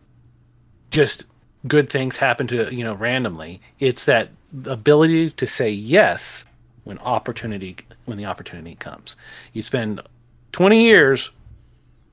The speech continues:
working to the point where you can say with confidence, "Yes," when you have that opportu-, when that door swings open for that brief second, you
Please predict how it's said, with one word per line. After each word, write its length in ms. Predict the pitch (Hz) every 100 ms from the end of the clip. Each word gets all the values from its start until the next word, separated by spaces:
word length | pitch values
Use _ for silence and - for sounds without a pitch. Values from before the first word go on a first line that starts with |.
| _ _
working 320 | 131 160 196 180
to 80 |
the 80 | 180
point 300 | - 196 156
where 80 | 131
you 160 | 143 156
can 220 | 151 131
say 420 | - - 196 160
with 260 | 147 180 180
confidence, 720 | 220 220 190 107 92 - - _ _ _ -
"Yes," 640 | 117 151 - - - - _ _ _ _ _ _ _ _ _ _
when 140 | 110 107
you 100 | 101
have 240 | 127 110
that 100 | 107
opportu-, 380 | 98 - - 104
when 120 | 110
that 140 | 104 85
door 220 | 113 113
swings 320 | - 98 87
open 220 | 85 78
for 160 | - 78
that 320 | 78 - -
brief 240 | - 110 -
second, 380 | 110 - - - _ _
you 100 | 104